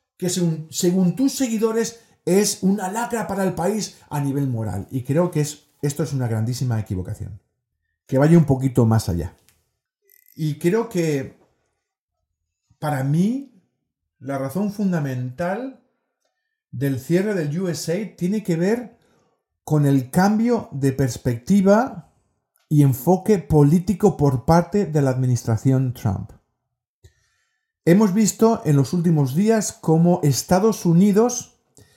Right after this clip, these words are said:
se ha alineado con Rusia y con los intereses de Rusia.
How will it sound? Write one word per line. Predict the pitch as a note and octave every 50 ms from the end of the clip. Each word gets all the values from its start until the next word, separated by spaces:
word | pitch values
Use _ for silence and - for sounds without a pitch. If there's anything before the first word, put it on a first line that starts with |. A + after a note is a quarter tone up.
| _ _
se | - - - - D3+ D#3
ha | E3+ F#3+ A3 A#3
alineado | - - E3+ D#3+ D#3 D#3 D3+ D3+ D#3 E3 F3 F#3+ G3+ G3 G3 G3+
con | - D3+ C#3+ C3+ C3
Rusia | A#2+ A#2+ D3 F#3+ G3+ F#3+ - - A3
y | G#3 G#3
con | F3 D3
los | C3 - -
intereses | C3 A#2+ C3 B2+ C#3+ C#3+ C3+
de | C3 C3+
Rusia. | B2 D#3 A3+ G#3+ - - A2 G2 G2 -